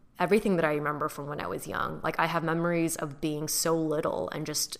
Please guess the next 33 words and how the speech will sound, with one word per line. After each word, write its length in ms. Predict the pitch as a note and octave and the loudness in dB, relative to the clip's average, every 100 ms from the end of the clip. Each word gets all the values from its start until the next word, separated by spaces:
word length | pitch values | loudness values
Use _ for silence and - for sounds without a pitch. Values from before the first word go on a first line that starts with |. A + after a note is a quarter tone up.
| - | -10
like, 180 | - D#3 D3+ | -4 -4 2
visuals 600 | F3+ F3+ F#3+ D#3+ D#3 D3 | 4 6 6 6 4 2
of 240 | - D#3 - | 0 -2 6
all 220 | E3 F3 | 6 6
of 80 | E3+ | 4
the 80 | E3+ | 4
ways 320 | D#3+ D#3+ D#3 | 4 2 0
in 120 | D#3+ | -2
which 120 | D#3 - | -2 -2
she 240 | - D#3 | -2 -2
would 240 | - D3+ | -2 -4
care 260 | - C#3+ D3+ | -4 -4 -4
for 160 | - F#3+ | -2 2
me. 280 | A3 B3+ B3+ - - - - | 4 2 0 -14 -18 -18 -2
Um, 280 | - E3 D#3+ - | 2 2 2 4
and 140 | F#3 | 8
that 220 | F3+ F3 - | 10 10 12
particular 460 | - G#3 G#3 F#3+ | 12 10 6 6
instance 540 | - F3 - E3 E3 - | 6 2 0 0 0 0
of 300 | D#3 D3+ D3 | 2 2 2
being 160 | E3+ E3 | 2 2
in 60 | |
high 160 | D3+ D#3 | 0 0
school 440 | D#3 - F3 F3+ F3+ | 0 2 6 6 4
and, 180 | D#3+ D#3 | 0 0
like, 240 | D3+ - - | -2 -2 2
I 60 | |
remember 280 | E3+ F3+ F#3+ | 4 6 6
one 160 | F3+ E3+ | 6 6
night 100 | D#3+ | 4
I 80 | E3 | 0
couldn't 300 | - D#3 - | -2 -2 -2
sleep 400 | - E3+ E3 | 0 0 0